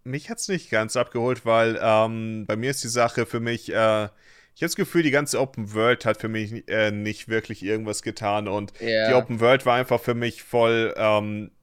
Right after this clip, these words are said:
Speaker 1: äh, äh, ich will nicht für alle sprechen, ich weiß, es gibt sehr viele Leute, die sehr viel Spaß mit haben. Ich, ich will auch niemand das nehmen, okay? Äh, ich,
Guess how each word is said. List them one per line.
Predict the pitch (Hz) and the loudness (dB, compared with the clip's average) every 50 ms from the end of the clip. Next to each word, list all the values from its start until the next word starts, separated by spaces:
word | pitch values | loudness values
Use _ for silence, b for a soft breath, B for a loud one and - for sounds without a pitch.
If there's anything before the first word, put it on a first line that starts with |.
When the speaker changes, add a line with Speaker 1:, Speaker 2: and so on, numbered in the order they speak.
| _ - 117 | _ -4 -2
Speaker 1:
äh, | 120 120 - 113 113 113 | -2 0 0 0 0 0
äh, | - | -2
ich | 104 104 - - | -4 -6 -6 -6
will | 113 110 | -6 -4
nicht | 107 107 - | -4 -6 -2
für | - 101 | 0 0
alle | 107 107 | 0 0
sprechen, | - - 110 104 | 0 -2 -4 -2
ich | - - | 0 2
weiß, | 110 110 - | 2 2 2
es | - | 0
gibt | - - - | -4 -6 -2
sehr | - 110 101 | 0 0 0
viele | - - 104 101 | 0 0 -4 -4
Leute, | 95 - 104 95 | -4 -6 -8 -6
die | |
sehr | 101 90 92 | -6 -6 -6
viel | - - | -6 -10
Spaß | - - 95 95 101 - - | -8 -8 -8 -8 -8 -8 -10
mit | - - - | -10 -6 -4
haben. | 98 98 123 | -4 -2 -2
Ich, | 151 160 180 | 0 0 0
ich | 190 196 220 202 185 | 0 0 -2 0 6
will | 226 254 247 | 8 8 8
auch | 240 | 8
niemand | 226 226 226 226 220 208 | 6 2 0 0 0 0
das | 196 - - | 0 0 0
nehmen, | 190 170 139 120 | 0 0 0 -2
okay? | 113 - - 135 139 B B B B B B B - | -2 0 2 2 0 B B B B B B B 0
Äh, | - 143 147 147 151 147 147 147 87 104 131 | 6 8 10 12 12 12 12 10 8 2 -2
ich, | 156 - - | -2 -2 -2